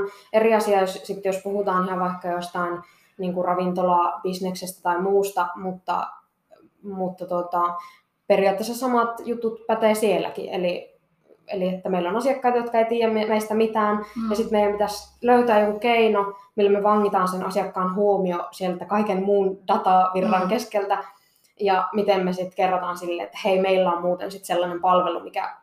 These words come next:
Speaker 1: luultavasti sinua voisi kiinnostaa, ja miten me sit ohjataan se vaikka asiakkaaksi sinne ravintolaan.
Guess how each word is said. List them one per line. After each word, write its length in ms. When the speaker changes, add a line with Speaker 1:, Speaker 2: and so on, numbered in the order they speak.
Speaker 1:
luultavasti 460
sinua 260
voisi 200
kiinnostaa, 560
ja 60
miten 260
me 80
sit 180
ohjataan 500
se 160
vaikka 260
asiakkaaksi 580
sinne 180
ravintolaan. 580